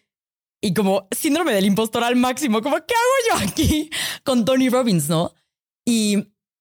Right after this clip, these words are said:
como que nos vimos a los ojos y porque además ya había invertido en Vic,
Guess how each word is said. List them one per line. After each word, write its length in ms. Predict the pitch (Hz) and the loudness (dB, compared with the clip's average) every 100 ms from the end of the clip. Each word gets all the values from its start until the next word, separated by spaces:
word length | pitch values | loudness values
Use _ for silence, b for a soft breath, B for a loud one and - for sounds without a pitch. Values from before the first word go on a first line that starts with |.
| - | -8
como 140 | 220 226 | -2 0
que 260 | 240 262 254 | -2 -2 0
nos 220 | 233 202 | 0 2
vimos 300 | 247 311 294 | 2 0 0
a 60 | |
los 180 | 175 151 | 0 0
ojos 520 | 170 151 143 - - - _ _ _ _ _ _ _ _ _ | 0 0 -2 -6 -10 -12 _ _ _ _ _ _ _ _ _
y 240 | 226 202 185 | 0 0 0
porque 240 | 190 208 | 0 0
además 260 | 208 240 247 | 0 0 0
ya 160 | 202 254 | 0 0
había 160 | 302 | 0
invertido 600 | 311 208 - 202 185 190 - | 0 0 0 0 2 0 0
en 180 | 175 | 2
Vic, 380 | 160 160 - - | 2 0 -4 -16